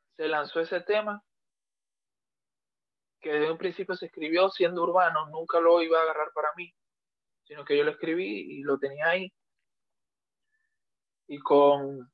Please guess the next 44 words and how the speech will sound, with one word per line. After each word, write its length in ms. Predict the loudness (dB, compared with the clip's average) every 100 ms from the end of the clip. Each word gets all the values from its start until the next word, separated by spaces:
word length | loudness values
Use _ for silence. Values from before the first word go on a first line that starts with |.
| _
un 120 | -8
productor 480 | -2 -2 0 2 4
de 180 | 4 0
Maracaibo, 460 | -4 0 2 4
Ali 180 | 2 0
Ochoa, 400 | -8 -4 -4 -4 -8 _ _
se 200 | _ -8
hizo 280 | -8 -4 -2
la 180 | -2 -4
pista, 320 | -8 -10 -12
se 120 | -18
hizo 180 | -8 -8
todo, 300 | -4 0 0
él, 160 | 0 -4
él 120 | -8
produjo 360 | -4 -6 -4 -2
todo 120 | -4
el 60 |
tema. 300 | -2 -10 -10 _ _ _ _ _ _ _ _ _ _
Y 80 | -4
me 100 | 2
gustó, 280 | 2 4 4
realmente 340 | 4 -2 -4
me 80 | -6
gustó 220 | -2 -2
cómo 160 | -2 -10
quedó. 220 | -4 -4
Yo 120 | -4
dije, 140 | -6 -8
"Bueno, 180 | -8 -8
vamos 200 | -8 -8
a 80 | -10
lanzarlo". 400 | -4 -4 -4 -12 _ _ _ _ _ _ _ _ _ _ _ _ _ _ _
Pero 180 | 2 4
eso 180 | 4 0
no 120 | -4
es 60 | -2
realmente 360 | -4 -4 -8
lo 80 | -8
que 120 | -10
me 100 | -12
gusta 260 | -12 -12 -16
a 40 |
mí. 140 | -16